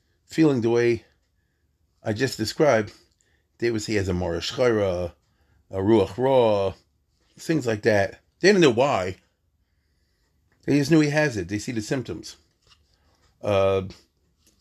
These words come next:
and it was, they, and they would say he's possessed by some kind of demons or devils, and they meant it. Some kind of devil, a shaden, whatever you want. You know, I knew exactly how they had it. And in ages past, before you had modern,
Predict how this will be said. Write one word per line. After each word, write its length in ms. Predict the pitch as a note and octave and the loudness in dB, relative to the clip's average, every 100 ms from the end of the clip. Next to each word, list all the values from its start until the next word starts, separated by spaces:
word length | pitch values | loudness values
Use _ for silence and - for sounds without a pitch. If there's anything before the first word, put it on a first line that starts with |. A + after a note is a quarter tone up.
| _ _ _ _ _ | _ _ _ _ _
and 100 | A2+ | -2
it 80 | A#2+ | 0
was, 160 | A2+ - | -2 -6
they, 200 | A2 A#2 | -10 -4
and 280 | A#2 B2 A#2 | -2 0 0
they 60 | |
would 80 | A#2+ | 0
say 100 | C#3 | 0
he's 140 | A2+ | -4
possessed 320 | - G2+ B2+ - | -4 -2 -2 -2
by 80 | |
some 200 | G2+ G#2+ | -8 -6
kind 180 | G#2 G2 | -6 -6
of 60 | E2 | -2
demons 320 | G#2 G#2 F2+ | -2 0 -2
or 100 | F2 | -4
devils, 340 | D#2+ G#2 E2+ | -2 -2 -2
and 120 | G#2+ D3 | -2 0
they 60 | |
meant 240 | G#3 A3+ - | 2 0 -4
it. 160 | - _ _ _ _ | -16 _ _ _ _
Some 140 | B2 | -14
kind 140 | - B2 | -12 -12
of 80 | |
devil, 300 | F2 A#2 A#2+ | -4 -4 -2
a 20 | F2+ | -6
shaden, 440 | - B2 B2 G2+ | -6 -6 -6 -8
whatever 280 | F#2+ D#3 G#3+ | -4 -4 -4
you 120 | D#3+ | -4
want. 260 | B1 - A#1 | -6 -8 -10
You 80 | |
know, 160 | - - - _ _ _ _ _ _ | -10 -10 -14 _ _ _ _ _ _
I 80 | D3+ | 0
knew 120 | G#3 | 0
exactly 360 | A2+ A2 G2 F#2 | 0 -2 -4 -6
how 80 | F2+ | -8
they 100 | E2+ | -8
had 180 | E2 | -8
it. 80 | - _ - _ _ _ _ _ | -12 _ -20 _ _ _ _ _
And 140 | B2+ | -2
in 220 | B2 A#2+ - _ - | 0 -2 -10 _ 0
ages 380 | G3+ F#3 E3+ | 2 4 0
past, 560 | D#3 - A#2+ G2+ - - _ _ _ _ _ _ _ | 0 -2 0 -2 -8 -18 _ _ _ _ _ _ _
before 240 | G#2+ E3 D#3 | -6 0 2
you 80 | |
had 100 | C3+ | 2
modern, 480 | A#2+ C3 C3+ C3 B2 | 0 -2 -2 -2 -4